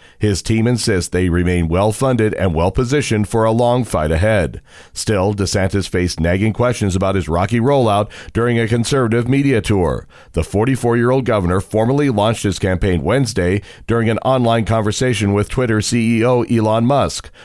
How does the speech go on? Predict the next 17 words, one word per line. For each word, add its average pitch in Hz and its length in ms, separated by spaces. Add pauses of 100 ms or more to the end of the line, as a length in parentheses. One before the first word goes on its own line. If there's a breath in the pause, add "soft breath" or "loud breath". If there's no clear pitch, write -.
(120)
but 85 160
the 92 120
audio 113 380
stream 101 340
crashed 85 440
repeatedly. 98 720 (300 loud breath)
DeSantis' 98 560
allies 90 420
privately 80 460
acknowledged 80 480
that 78 120
the 71 80
situation 82 560
was 73 140
an 87 160
unwelcome 104 560
distraction, 107 760